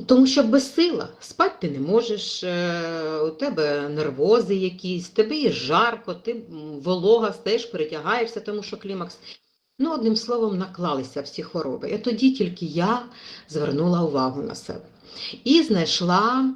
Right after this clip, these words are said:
для себе вихід з положення, тому що знала, що аптека, лікар,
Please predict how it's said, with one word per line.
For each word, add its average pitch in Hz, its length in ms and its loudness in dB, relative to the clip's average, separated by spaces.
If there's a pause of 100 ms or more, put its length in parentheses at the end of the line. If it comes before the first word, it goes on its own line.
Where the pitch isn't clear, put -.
(120)
для 147 200 -8
себе 175 380 -4
вихід 143 360 -10
з - 40 -20
положення, 143 640 0 (140)
тому 151 260 -4
що 143 220 -4
знала, 285 380 2
що - 720 -4
аптека, 156 600 4
лікар, 147 420 0